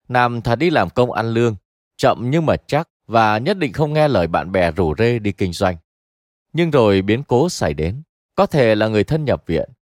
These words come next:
nợ lâu năm của gia đình đến hạn, hay đơn giản là đến lúc cưới vợ. Dù biến cố là gì thì đều có điểm chung là Nam cần số tiền lớn, và sự thật là đi làm công thì khó có thể mà đủ được số tiền đó.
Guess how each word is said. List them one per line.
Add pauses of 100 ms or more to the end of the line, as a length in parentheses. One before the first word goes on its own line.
nợ
lâu
năm
của
gia
đình
đến
hạn, (300)
hay
đơn
giản
là
đến
lúc
cưới
vợ. (580)
Dù
biến
cố
là
gì (240)
thì
đều
có
điểm
chung
là
Nam
cần
số
tiền
lớn, (280)
và
sự
thật
là
đi
làm
công
thì
khó
có
thể
mà
đủ
được
số
tiền
đó.